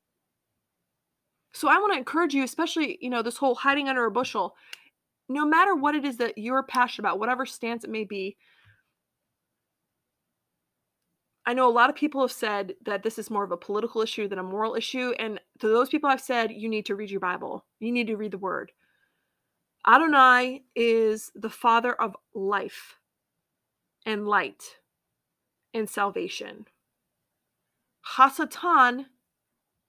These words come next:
is the dealer in, of death and hatred and fear and animosity and anxiety.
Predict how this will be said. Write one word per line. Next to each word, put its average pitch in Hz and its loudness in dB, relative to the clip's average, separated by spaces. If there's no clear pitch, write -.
is 226 -4
the 220 -8
dealer 254 0
in, 226 -6
of 214 -4
death - -6
and 208 -6
hatred 208 -6
and 196 -10
fear 202 -4
and 190 -10
animosity 214 -2
and 190 -10
anxiety. 202 0